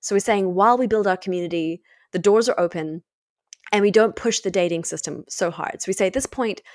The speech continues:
anyone who takes a bet on us comes in for free. Really, like, I'm putting up the siren call of, like, let's build something better.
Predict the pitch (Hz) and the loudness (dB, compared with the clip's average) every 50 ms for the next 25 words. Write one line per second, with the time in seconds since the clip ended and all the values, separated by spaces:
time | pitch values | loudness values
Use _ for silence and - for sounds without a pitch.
0 | - - - _ _ - 220 233 254 262 262 269 262 - 240 240 - - 180 180 | -20 -20 -20 _ _ 4 6 6 6 6 4 2 0 -2 -4 -4 -2 0 2 2
1 | 180 180 180 175 175 180 175 - - - - 185 175 165 165 160 156 - 156 - | 2 2 0 -2 -4 -6 -8 -10 -12 -8 -6 -6 -6 -6 -8 -10 -10 -12 -14 -12
2 | - - - - - _ _ _ _ _ _ _ _ _ - - 185 208 247 277 | -12 -12 -14 -14 -20 _ _ _ _ _ _ _ _ _ -10 -2 2 4 4 4
3 | 285 254 214 202 196 - - 208 202 - 277 285 277 277 - 247 - 254 233 294 | 4 4 2 0 0 0 -2 -2 -2 -2 -4 -4 -4 -6 -6 -6 -4 -4 -4 -2
4 | 294 226 185 180 - 180 165 165 165 180 160 - - 170 196 254 - - - _ | -2 -4 -4 -4 -4 -4 -4 -2 -2 -4 -6 -6 -4 -4 -4 -4 -6 -8 -10 _
5 | - 175 190 208 220 208 208 _ - - - 202 190 - 202 185 175 180 240 269 | 0 0 2 2 0 -2 -6 _ -12 -8 -6 -6 -6 -6 -8 -8 -6 -6 -6 -6
6 | - - - | -8 -10 -16